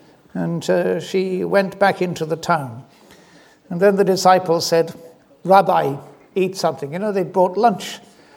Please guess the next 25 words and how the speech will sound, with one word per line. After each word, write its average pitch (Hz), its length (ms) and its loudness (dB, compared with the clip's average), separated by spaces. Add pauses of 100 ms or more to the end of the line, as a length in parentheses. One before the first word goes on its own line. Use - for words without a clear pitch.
(140)
They 202 80 -6
may 233 160 2
not 220 140 4
have 190 80 2
had 202 160 4
an 214 100 0
easy 214 300 2
time 220 320 2
buying 226 340 4
it 170 160 -4
in 165 100 -10
a 160 60 -4
Samaritan 175 560 0
town 180 380 2
because 185 300 0
they 175 100 -2
were 156 100 -2
Jews, 185 380 -2
but 185 120 -6
now 214 140 2
it 233 60 4
was 196 120 4
time 196 280 2
to 196 160 2
eat. 202 200 -2